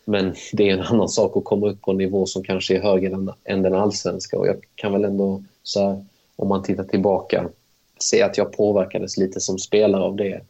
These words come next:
Om man som jag är en väldigt duktig på att driva boll och, och teknisk, så är det klart att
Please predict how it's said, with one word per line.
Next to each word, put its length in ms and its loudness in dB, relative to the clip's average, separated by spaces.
Om 140 -6
man 140 -2
som 180 -2
jag 240 -2
är 40 -6
en 200 -8
väldigt 260 2
duktig 340 -2
på 60 -2
att 200 -4
driva 380 2
boll 360 2
och, 260 -2
och 140 -4
teknisk, 540 -4
så 140 -2
är 40 4
det 80 2
klart 280 0
att 140 -4